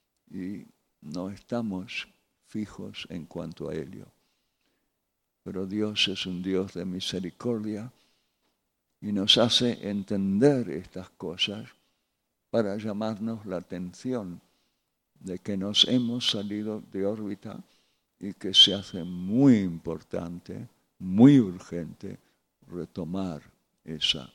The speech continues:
órbita preciosa y bendita.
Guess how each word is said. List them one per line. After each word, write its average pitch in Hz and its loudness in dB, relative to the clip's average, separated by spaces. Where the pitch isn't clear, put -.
órbita 87 -6
preciosa 82 -4
y 82 -10
bendita. 76 -8